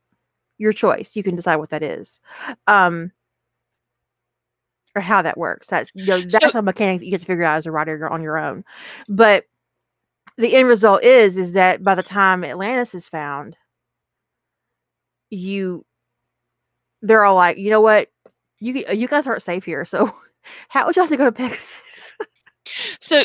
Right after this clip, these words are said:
Speaker 2: you, you could go to, so with the, it being f-, the forties, you know, so give yourself, um, you're giving yourself, like, fifty-ish years to let the situation settle down.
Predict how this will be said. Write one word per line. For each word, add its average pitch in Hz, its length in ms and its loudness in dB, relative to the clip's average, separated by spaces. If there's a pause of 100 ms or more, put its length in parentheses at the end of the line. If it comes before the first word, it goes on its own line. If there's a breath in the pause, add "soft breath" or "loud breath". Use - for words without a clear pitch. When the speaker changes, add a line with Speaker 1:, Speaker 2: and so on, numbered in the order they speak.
Speaker 2:
you, 285 120 0 (280)
you 285 120 -2
could 349 160 -2
go 247 400 4 (500 soft breath)
to, 294 280 -4 (100)
so 269 120 -8
with 294 220 -4
the, 269 200 -2
it 180 120 -4
being 220 340 -4 (140)
f-, - 180 -18 (280)
the 214 120 -8
forties, 247 800 -8
you 202 80 -6
know, 175 200 -4
so 208 140 -12
give 202 200 -8
yourself, 175 640 -4 (1300)
um, 165 220 -6
you're 180 80 -10
giving 180 240 -8
yourself, - 380 -6
like, - 140 -10
fifty-ish - 520 -8
years 151 500 -6 (120)
to 156 440 -6 (100)
let 185 200 0 (100)
the 170 80 -12
situation 160 520 -8
settle 135 240 -8
down. 117 280 -10